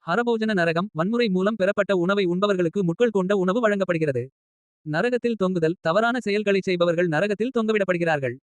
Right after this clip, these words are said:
பிரபஞ்ச நரகம், மற்றவர்களின் வாழ்வாதாரத்தை திருடும் மக்கள் கடுமையான புயலால் அடித்துச் செல்லப்படுகிறார்கள்.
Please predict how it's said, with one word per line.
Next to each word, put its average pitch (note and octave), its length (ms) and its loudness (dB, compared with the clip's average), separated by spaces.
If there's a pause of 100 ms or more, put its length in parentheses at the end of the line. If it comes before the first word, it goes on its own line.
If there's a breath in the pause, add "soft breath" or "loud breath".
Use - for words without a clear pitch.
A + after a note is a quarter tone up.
(260)
பிரபஞ்ச A3+ 360 0
நரகம், F3 420 0
மற்றவர்களின் G3+ 580 0
வாழ்வாதாரத்தை F#3+ 580 2
திருடும் F3+ 360 0
மக்கள் A3 260 -2
கடுமையான F#3 400 0
புயலால் G3 420 0
அடித்துச் E3+ 280 -4
செல்லப்படுகிறார்கள். E3+ 680 -2